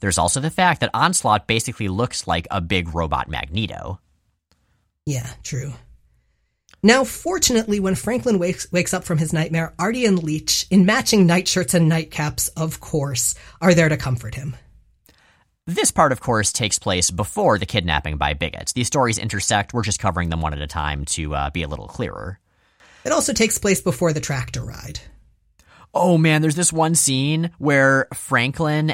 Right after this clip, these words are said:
Speaker 1: and Artie and Leech are trying to bury a distributor cap as, like, a little game they're playing. And Franklin actually has his own reason for doing so. We'll get to that in a moment.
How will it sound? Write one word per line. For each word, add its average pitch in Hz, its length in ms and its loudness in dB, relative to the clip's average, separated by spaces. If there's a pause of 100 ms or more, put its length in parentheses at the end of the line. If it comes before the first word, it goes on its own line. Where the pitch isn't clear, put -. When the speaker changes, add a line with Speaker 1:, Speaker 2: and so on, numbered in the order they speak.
Speaker 1:
and 120 400 4
Artie 120 240 4
and 107 140 0
Leech 110 220 -2
are 127 60 -2
trying 113 260 0
to 107 120 0
bury 90 460 0
a 113 60 -2
distributor 98 560 -4
cap 139 360 2
as, 98 140 0
like, 104 120 -2
a 104 60 -2
little 101 180 -2
game 85 260 -2
they're 117 140 -4
playing. 147 500 -4 (440)
And 123 440 0
Franklin 269 340 0
actually 127 220 2
has 107 100 2
his 101 80 -2
own 101 160 2
reason 90 240 -2
for 85 140 -4
doing 85 260 0
so. 76 160 -4
We'll 85 140 -2
get 95 100 -2
to 98 60 -4
that 85 180 2
in 80 80 -6
a 78 60 -2
moment. 87 400 -2